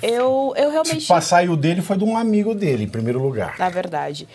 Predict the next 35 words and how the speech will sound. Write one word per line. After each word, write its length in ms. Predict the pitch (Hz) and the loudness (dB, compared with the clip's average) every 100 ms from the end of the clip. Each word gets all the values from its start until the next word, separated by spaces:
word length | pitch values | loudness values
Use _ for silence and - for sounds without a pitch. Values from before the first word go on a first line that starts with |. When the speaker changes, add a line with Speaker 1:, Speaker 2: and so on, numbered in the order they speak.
| - - | -20 -8
Speaker 1:
É, 480 | - 220 226 220 220 | 0 2 4 2 2
eu 220 | 285 339 | 2 2
realmente, 460 | 339 349 349 349 | 2 0 0 -6
assim, 240 | 349 - 269 | -6 -4 -4
não 100 | 269 | -4
consigo 380 | 359 320 320 311 | -6 -8 -8 -8
entender 520 | 349 330 285 247 262 | -8 -8 -6 -4 -4
por 140 | 262 | -4
que 140 | 277 294 | -8 -8
que 100 | - | -4
a 140 | 320 | -2
Janja 720 | 240 226 226 269 294 294 302 - - | -2 -4 -4 -4 -6 -4 -4 -6 -4
assume 920 | 220 226 - - 262 277 285 294 302 - - - - | -4 -2 -6 -6 -6 -6 -6 -8 -10 -14 -20 -20 -6
essa 260 | 214 233 | -4 -2
postura 720 | 247 269 269 - 269 285 330 311 | -2 -2 -2 -4 -6 -4 -4 -4
de 140 | 311 | -4
ser, 320 | - - 294 | -6 -4 -4
de 120 | 202 277 | -6 -2
Speaker 2:
É 20 | |
que 80 | 294 277 | -2 0
Speaker 1:
fazer 20 | 294 - | 2 2
Speaker 2:
você 160 | - | 2
não 80 | 262 | 2
é 220 | 269 262 | 4 6
Speaker 1:
parte 320 | 131 131 117 311 | 6 4 0 -2
Speaker 2:
homem. 200 | 311 - | -6 -8
Speaker 1:
da, 320 | 202 185 - - - - 359 - - - 554 539 | -14 -8 -6 -6 -8 -6 -8 -4 -6 -4 -4 -2
Speaker 2:
É 80 | - | -2
que 140 | - | 0
Speaker 1:
de 40 | - | 0
Speaker 2:
você 280 | 147 - 170 | 0 0 0
Speaker 1:
fazer 100 | 175 | 2
Speaker 2:
não 240 | 202 233 | 2 2
é 120 | 190 | 0
homem. 400 | 135 104 87 82 | 0 0 -6 -12